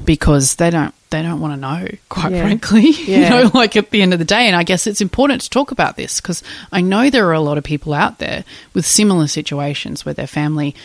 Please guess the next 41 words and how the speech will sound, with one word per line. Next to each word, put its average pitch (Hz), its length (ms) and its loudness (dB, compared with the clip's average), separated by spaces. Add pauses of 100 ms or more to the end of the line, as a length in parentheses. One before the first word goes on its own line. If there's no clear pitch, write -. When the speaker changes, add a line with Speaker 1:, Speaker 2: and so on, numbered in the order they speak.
(180)
Speaker 1:
they - 80 -4
don't 262 180 2
wanna 214 260 2
talk - 280 -8
about - 340 -14
that - 240 -12 (100)
'cause 180 240 -4
Speaker 2:
Mm. 165 140 -4 (180)
Speaker 1:
they 190 100 0
wanna 175 380 0 (140)
be 143 100 -6
drinking 143 520 -10
and 156 120 -6
they 147 80 -4
wanna 165 300 -2
be 160 120 -6
living. 143 440 -8 (280)
Speaker 2:
Mm. 165 360 -6 (200)
Speaker 1:
And 170 160 0
when 214 220 2
we're, 165 240 0
when 160 240 -2
we're 143 100 -2
sober, 156 380 0
sometimes 147 560 -2
we 147 100 -2
can 147 180 -2
remind 143 380 -2
people 143 400 -8
that, - 220 -10 (240)
you 170 140 -8
know, 131 200 -12 (560)
there's 135 160 -4
a 139 60 -4
different 131 340 -6
way, 131 460 -6
and 147 100 0
that - 120 -8
can 160 120 0
be 147 120 -2
hard 147 360 -4